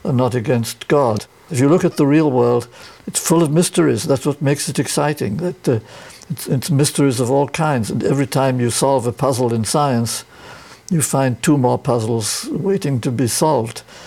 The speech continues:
So science doesn't come to an end. You don't exhaust the truth. And I believe the same is true of religion, that it is every time you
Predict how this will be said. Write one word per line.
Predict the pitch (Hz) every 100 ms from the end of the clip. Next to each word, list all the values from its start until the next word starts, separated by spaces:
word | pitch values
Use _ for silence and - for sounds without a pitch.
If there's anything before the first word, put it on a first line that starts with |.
| - - - -
So | - - 135 123
science | - 147 135 -
doesn't | 151 127 131
come | 139 120
to | - 127
an | 123
end. | 151 113 98
You | 127
don't | 135 123
exhaust | 107 113 139 120 -
the | 123
truth. | - 147 107 - - - - - - - - - _
And | - 143
I | 139 151
believe | 139 139 120
the | 117
same | 147 135
is | 127
true | - 147 135
of | 117
religion, | 131 131 165 127 104
that | 110 -
it | 127 147
is | 117
every | 117 120 131 131
time | - 131 127
you | 120 120 - - -